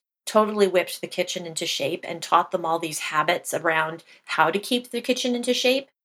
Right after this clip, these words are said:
because that's part of what I do. It's sustainable techniques. I don't just come in and, and do it for you. I teach you how to keep it up, because if I leave and a week later it goes back, that hasn't helped you.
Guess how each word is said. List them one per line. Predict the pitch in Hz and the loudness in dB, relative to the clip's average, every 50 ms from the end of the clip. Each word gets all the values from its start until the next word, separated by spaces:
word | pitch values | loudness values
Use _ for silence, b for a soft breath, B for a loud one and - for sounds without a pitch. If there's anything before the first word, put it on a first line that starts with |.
| _ - 185 | _ -14 -4
because | 190 247 247 - - | -2 0 0 2 4
that's | - 269 269 | 2 2 2
part | - - - 262 233 233 | 2 4 4 4 4 2
of | 208 202 | 2 4
what | 202 196 185 | 4 6 6
I | 180 | 4
do. | 175 175 196 185 175 | 4 4 4 4 4
It's | 175 - - - - - - - | 4 2 0 -2 -6 -6 -8 -6
sustainable | - - - 190 190 - - - - 139 143 175 190 202 190 208 202 208 202 202 208 208 _ _ _ _ _ - | -2 0 2 4 4 4 2 0 0 -2 -2 0 2 2 4 6 6 8 8 8 6 2 _ _ _ _ _ 0
techniques. | - 240 214 - 233 233 254 277 269 - - - - - _ _ _ _ _ | 2 4 4 4 4 4 4 4 2 -2 -4 -4 -6 -6 _ _ _ _ _
I | - 302 | 4 6
don't | 294 349 392 403 | 8 8 8 8
just | 415 427 - - | 6 4 4 4
come | - 311 294 285 | 4 4 6 8
in | 269 254 | 8 8
and, | 240 214 202 202 - - | 6 4 2 0 0 0
and | - 196 190 180 151 | 2 2 2 2 2
do | 190 214 214 | 4 6 6
it | 240 240 - | 6 6 6
for | - 262 262 262 | 6 4 4 6
you. | 262 269 269 - - | 6 4 4 4 4
I | 202 202 208 | 4 4 2
teach | - - - 285 285 285 - - | 0 0 2 2 2 2 2 2
you | 226 208 196 | 4 4 4
how | 202 - 190 190 | 4 4 2 2
to | 185 - | 2 0
keep | - - - 226 214 214 | -2 -2 -2 0 2 4
it | 196 175 | 4 6
up, | 190 180 - - - - - - _ - | 6 6 6 4 2 -4 -10 -14 _ -2
because | 208 202 - 226 214 208 202 202 - B B B B | -2 2 6 8 8 8 8 8 4 B B B B
if | 220 - - | 0 4 6
I | 254 302 294 | 8 8 8
leave | 254 233 269 302 294 262 226 202 | 6 6 6 4 4 4 4 4
and | 202 | 4
a | 202 | 4
week | 196 208 220 208 - | 4 2 0 -4 -2
later | 220 214 226 240 214 202 190 | 2 4 4 6 6 8 6
it | 170 - | 6 6
goes | - 202 202 202 202 | 6 6 6 6 6
back, | - 180 180 180 - - - - - _ _ _ - | 4 2 2 0 -2 -4 -10 -18 -20 _ _ _ 0
that | 202 220 220 220 | 2 4 4 4
hasn't | - 240 240 233 214 208 208 | 4 2 2 2 2 0 -2
helped | - - 202 196 196 - - - | 2 4 6 6 4 4 -2 -6
you. | - - - - | -4 -6 -6 -8